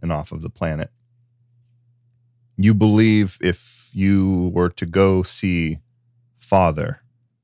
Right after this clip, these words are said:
and you look down at the pamphlet, Father might be able to help you.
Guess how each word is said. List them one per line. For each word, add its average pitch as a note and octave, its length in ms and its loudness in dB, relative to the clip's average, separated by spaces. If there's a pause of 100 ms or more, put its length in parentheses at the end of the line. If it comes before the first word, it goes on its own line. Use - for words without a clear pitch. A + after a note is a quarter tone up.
(260)
and E2 120 -4
you D#2 100 -2
look D2+ 200 -8
down D2+ 180 -4
at - 100 -14
the - 60 -18
pamphlet, - 460 -14 (640)
Father F#2+ 440 2
might E2+ 240 -2
be E2+ 160 0
able D#2 180 -4
to E2 140 -10
help D2+ 260 -8
you. F#2 180 -10